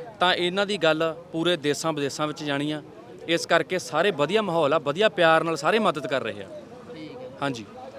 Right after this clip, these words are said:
Speaker 2: ਦੂਜੀਆਂ ਪਾਰਟੀਆਂ ਵੀ ਜ਼ੋਰ ਤਾਂ ਲਾ ਰਹੀਆਂ ਆਪੋ ਆਪਣਾ।
Speaker 1: ਬਾਕੀ ਪਾਰਟੀਆਂ ਸਾਰੀਆਂ ਜ਼ੋਰ ਲਾ ਰਹੀਆਂ ਜੀ। ਤਕਰੀਬਨ ਇਹ ਆ ਗੱਲ ਵੀ ਲੋਕ ਹੁਣ ਉਹ ਨਹੀਂ ਰਹੇ ਪਹਿਲਾਂ ਵਾਲੇ। ਇਹ ਭਗਵੰਤ ਮਾਨ ਨੇ ਇੱਕ ਕੰਮ ਵਧੀਆ ਕੀਤਾ ਸੀ ਪਿਛਲੇ ਸਮੇਂ ਦੇ ਵਿੱਚ,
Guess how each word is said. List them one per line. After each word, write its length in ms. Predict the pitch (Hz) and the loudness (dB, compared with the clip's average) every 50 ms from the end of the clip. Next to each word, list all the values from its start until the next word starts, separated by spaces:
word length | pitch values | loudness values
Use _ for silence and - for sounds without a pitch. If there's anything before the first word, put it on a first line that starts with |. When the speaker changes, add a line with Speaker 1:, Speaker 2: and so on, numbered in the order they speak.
| - - - - - - - 170 | -18 -18 -18 -16 -16 -16 -16 -16
Speaker 2:
ਦੂਜੀਆਂ 260 | 180 202 - 233 240 | -16 -12 -8 -8 -6
ਪਾਰਟੀਆਂ 400 | 233 254 247 247 240 - 254 254 262 | -2 0 2 2 2 2 0 0 0
ਵੀ 60 | 262 | 2
ਜ਼ੋਰ 200 | 247 233 233 233 | 4 6 4 4
ਤਾਂ 140 | - 240 226 | 4 4 6
ਲਾ 160 | 214 208 208 | 8 8 8
ਰਹੀਆਂ 200 | 214 240 247 247 | 8 6 4 0
ਆਪੋ 160 | 240 - 220 | 0 0 2
ਆਪਣਾ। 300 | 214 208 202 196 196 202 208 - - - - - - - - | 0 2 0 -2 -8 -8 -10 -12 -10 -10 -10 -10 -10 -10 -2
Speaker 1:
ਬਾਕੀ 300 | 143 151 151 - - 202 | 0 0 0 0 0 -6
ਪਾਰਟੀਆਂ 460 | 202 - 196 180 180 180 175 190 208 185 | -2 2 4 6 6 4 4 0 -4 -2
ਸਾਰੀਆਂ 320 | 160 170 185 208 226 220 | 0 0 0 0 0 -2
ਜ਼ੋਰ 240 | 180 175 170 180 175 | 0 0 0 2 4
ਲਾ 160 | 156 143 151 | 4 4 4
ਰਹੀਆਂ 240 | 160 185 202 196 180 | 4 4 2 2 0
ਜੀ। 160 | 175 180 165 160 - - - - - - - - - | 0 -2 -6 -8 -12 -18 -18 -18 -18 -16 -16 -8 -2
ਤਕਰੀਬਨ 460 | - 175 - 180 180 196 185 202 196 208 208 208 208 - - - - - - - - - - - - 170 | -2 0 2 2 2 2 2 2 2 2 2 2 0 -2 -4 -8 -16 -18 -18 -18 -18 -20 -20 -12 -4 0
ਇਹ 140 | 180 202 | 2 4
ਆ 80 | 214 202 | 4 4
ਗੱਲ 220 | 175 175 180 190 | 4 4 2 2
ਵੀ 340 | 180 202 208 202 208 208 180 - - - - - - - | 2 0 0 -2 -2 -4 -6 -8 -12 -16 -16 -14 -8 -2
ਲੋਕ 320 | 160 156 170 180 190 185 | 2 4 4 4 4 0
ਹੁਣ 360 | 185 175 185 185 185 185 175 170 - - | 0 -2 -2 -2 -2 -4 -6 -10 -10 -6
ਉਹ 160 | - 175 202 226 | -2 2 2 2
ਨਹੀਂ 140 | 226 202 | 2 2
ਰਹੇ 160 | 160 143 147 143 | 0 0 0 0
ਪਹਿਲਾਂ 260 | 156 151 151 175 185 | -2 -2 0 0 0
ਵਾਲੇ। 160 | 180 170 170 170 - - - - - - - - - - - | 0 0 -2 -4 -8 -10 -8 -8 -8 -10 -12 -14 -12 -8 -6
ਇਹ 40 | 190 | -4
ਭਗਵੰਤ 420 | - 208 202 208 202 190 - - | -2 0 0 2 0 0 0 -2
ਮਾਨ 200 | 180 180 180 180 | -2 -2 0 0
ਨੇ 60 | 185 | -2
ਇੱਕ 100 | 185 180 | -2 -4
ਕੰਮ 240 | 190 - 185 185 185 | -4 -4 -4 -4 -2
ਵਧੀਆ 260 | 156 143 139 196 220 | -2 -2 -2 0 -2
ਕੀਤਾ 240 | 202 175 147 - 143 | -2 -2 -4 -6 -6
ਸੀ 100 | 131 147 | -6 -6
ਪਿਛਲੇ 260 | 151 - 156 - 165 | -6 -6 -6 -6 -6
ਸਮੇਂ 220 | 147 160 160 160 156 | -6 -6 -4 -4 -4
ਦੇ 80 | 160 | -4
ਵਿੱਚ, 280 | 151 160 151 - 170 170 | -2 -4 -4 -4 -4 -6